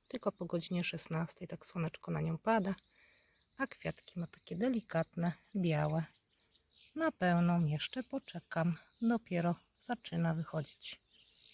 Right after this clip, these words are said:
z ziemi. Obok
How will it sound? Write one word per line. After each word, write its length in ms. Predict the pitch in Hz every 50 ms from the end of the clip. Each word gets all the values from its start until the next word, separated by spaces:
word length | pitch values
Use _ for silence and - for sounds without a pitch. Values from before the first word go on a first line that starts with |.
| - _ _ _ _ _
z 100 | - -
ziemi. 480 | - - - - 151 151 143 135 - - - - - - - _ _ _ _ - - - - - - - - - - - - - - - - -
Obok 420 | 226 233 208 196 202 - - -